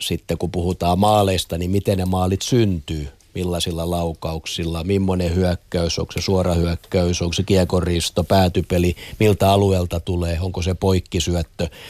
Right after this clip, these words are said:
Sekä sitten siihen toinen tilasto rinnalle, että miten vastustaja tekee meitä vastaan. Plus sitten toinen kansi oikeastaan siihen väliin, että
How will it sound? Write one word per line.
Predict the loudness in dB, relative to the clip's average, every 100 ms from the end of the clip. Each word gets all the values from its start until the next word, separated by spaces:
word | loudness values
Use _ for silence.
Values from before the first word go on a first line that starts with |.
| -16 -14 -2
Sekä | -2 2 2
sitten | 0 0 -2
siihen | 2 2 4
toinen | 4 4 4 0
tilasto | -2 -2 -2 -2
rinnalle, | 0 0 -2 -4
että | -4
miten | -2 2
vastustaja | 2 2 -2 -8 -6 -4
tekee | -4 -4 -4
meitä | -2 -4 -6
vastaan. | -6 -6 -6 -10 -10 -18 _ _ -2
Plus | 0 2 0
sitten | -2 0 0
toinen | 4 4 2 -2 -6 _
kansi | 0 2 2 0 -4
oikeastaan | -4 -6 -6 -6 -6 -6
siihen | -4 -4 -2
väliin, | -2 -2 -4
että | -6 -8